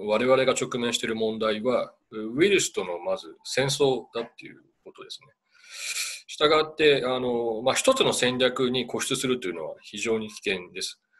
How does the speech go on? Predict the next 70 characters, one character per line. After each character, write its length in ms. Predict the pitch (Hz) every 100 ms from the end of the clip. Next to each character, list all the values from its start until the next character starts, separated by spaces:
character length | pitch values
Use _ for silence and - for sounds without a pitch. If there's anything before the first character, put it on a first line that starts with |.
| _ _ -
え 100 | 110
ー、 180 | 120
例 100 | 120
え 40 | 127
ば、 220 | 104 92
そ 140 | -
の、 300 | 90 85 78 -
ワ 100 | 123
ク 80 | -
チ 140 | 98
ン 60 | 85
が 100 | 82
で 120 | 92
き 120 | 98
る 100 | 87
か 140 | 80
で 80 | 73
き 100 | -
な 100 | 78
い 60 | 76
か 120 | -
っ 80 | _ -
て 60 |
い 60 | _
う 40 | _ _ -
不 80 | -
確 220 | 92 90
実 20 |
性 140 | - 85
の 100 | 82
問 180 | 82
題 140 | 82 82
も 140 | 82
あ 20 |
り 80 | 82
ま 140 | 80 80
す 60 |
し、 380 | - - 95 - _ _
そ 140 | -
れ 60 | 127
か 120 | 123
ら 180 | 113 107
そ 100 | 104
の 280 | 104 95 - _
抗 200 | 127 120
体 160 | 117
が 100 | 107
長 180 | 101 104
続 200 | 104 104
き 20 |
す 160 | 92 -
る 100 | 87
の 120 | 80
か 60 | 76
し 160 | -
な 120 | 87 80
い 40 |
の 100 | -
か 200 | - - _ - -
と 60 |
い 40 | 85
う 40 |
問 200 | 80 80
題 180 | 73 -
も 160 | - _
あ 40 | -
り 80 | 80
ま 120 | -
す 60 |
し、 320 | - - 85